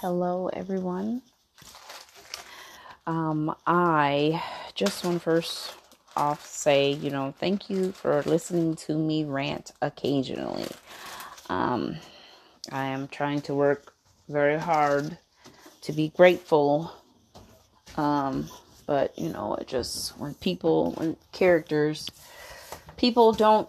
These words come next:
act the character that they are supposed to be, you know, it kinda ruffles my feather,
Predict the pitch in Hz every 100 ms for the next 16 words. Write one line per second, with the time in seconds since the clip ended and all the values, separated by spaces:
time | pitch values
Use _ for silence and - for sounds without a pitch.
0 | - 180 196 - 180 175 - 190 180 175
1 | 165 160 180 180 170 170 180 170 170 160
2 | 151 185 165 147 143 - 156 151 143 139
3 | - 151 - - - 165 160 147 151 -
4 | 160 151 147 147 147 151 147 160 156 156
5 | 143